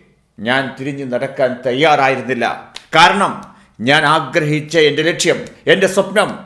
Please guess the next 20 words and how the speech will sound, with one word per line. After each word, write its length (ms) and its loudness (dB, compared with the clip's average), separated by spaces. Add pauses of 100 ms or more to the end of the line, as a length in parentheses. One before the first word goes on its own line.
(140)
അത് 300 -2
വെറുമൊരു 380 -4
സ്വപ്നമായിരുന്നില്ല, 800 -6 (320)
എൻ്റെ 380 2 (100)
നിലനിൽപ്പായിരുന്നു 1040 2
അത്. 160 -18 (220)
പാതി 360 2
വഴിയിൽ 320 0
ഉപേക്ഷിക്കുന്നവൻ്റെ 760 0
പേര് 380 2 (160)
ചരിത്രത്തിൽ 480 0
എവിടെയും 420 6
രേഖപ്പെടുത്തില്ല. 640 2 (420)
വിജയിക്കുന്നവൻ്റെ 1040 0
പേരിലാണ് 540 -4 (100)
ഓരോ 240 0 (260)
ഏടും 300 -2 (360)
രേഖപ്പെടുത്തുന്നത്. 800 -6 (160)
കൈവിട്ടു 680 -4 (220)
പോയ 420 -6